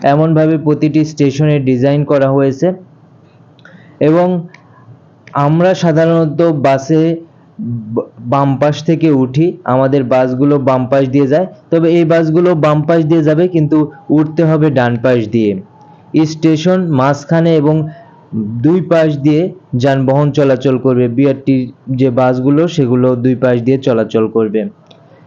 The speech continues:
দেখতে দেখতে আমরা বেশ কয়টি বিআরটি স্টেশন পার হয়ে এসেছি। ইতিমধ্যেই দেখতে পাচ্ছেন বিআরটি স্টেশনগুলোর কাজ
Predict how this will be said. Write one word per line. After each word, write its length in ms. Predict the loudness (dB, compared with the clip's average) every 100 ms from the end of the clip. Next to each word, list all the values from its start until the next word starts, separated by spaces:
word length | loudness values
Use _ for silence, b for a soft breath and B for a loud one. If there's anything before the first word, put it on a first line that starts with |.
| b -4
দেখতে 280 | -2 0 2
দেখতে 320 | 0 0 0
আমরা 260 | 0 2 0
বেশ 320 | 2 0 0
কয়টি 580 | 0 0 0 0 0 0 -4 -12 _ _ _ -8
বিআরটি 640 | -2 2 2 0 0 0
স্টেশন 500 | 0 0 0 2 0
পার 300 | 2 2 2
হয়ে 220 | 2 2 2
এসেছি। 600 | 0 -2 0 0 0 -2
ইতিমধ্যেই 640 | -2 0 0 0 0 0
দেখতে 300 | 0 0 0
পাচ্ছেন 460 | 0 -2 0 0 0
বিআরটি 480 | 2 0 0 0 -2
স্টেশনগুলোর 840 | -2 -2 -2 0 0 2 2 0
কাজ 540 | -2 -2 0 0 -2